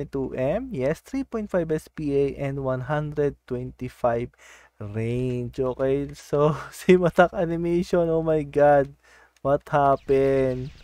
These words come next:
Oh, in final upgrade, guys, he changed his attack <laughs> animation for real. Okay, so let's go, guys. So total cost,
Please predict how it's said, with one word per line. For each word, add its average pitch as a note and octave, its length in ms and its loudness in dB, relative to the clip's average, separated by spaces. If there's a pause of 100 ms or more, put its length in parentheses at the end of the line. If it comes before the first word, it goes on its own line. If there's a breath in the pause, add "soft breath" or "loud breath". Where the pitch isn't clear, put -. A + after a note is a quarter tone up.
(180)
Oh, F4 880 4
in B3+ 240 -8
final B3 400 0
upgrade, A#3+ 320 -6
guys, G#3+ 480 4 (380 soft breath)
he G#3+ 100 -4
changed - 640 -6
his A3+ 320 -6
attack G3+ 360 -8
<laughs> - 40 -8
animation G3+ 1040 -2
for F3+ 320 4
real. E3+ 480 -4 (480 loud breath)
Okay, F#3 480 0 (320 soft breath)
so - 160 -4
let's F3+ 240 -4
go, F#3 160 4
guys. F#3+ 400 2
So F3+ 80 2
total F#3+ 400 0
cost, F#3+ 240 -2